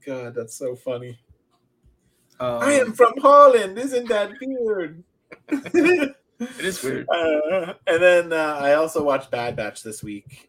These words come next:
Speaker 1: and it was fine. It's whatever. Oh, I also watched what's something you watched too.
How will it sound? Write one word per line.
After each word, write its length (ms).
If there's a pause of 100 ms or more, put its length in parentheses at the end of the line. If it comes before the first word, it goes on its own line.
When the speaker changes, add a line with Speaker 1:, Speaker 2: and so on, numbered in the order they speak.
(160)
Speaker 1:
and 280
it 160
was 420
fine. 320 (400)
It's 80
whatever. 380 (720)
Oh, 200
I 120
also 340
watched 420
what's 200
something 260
you 140
watched 340
too. 240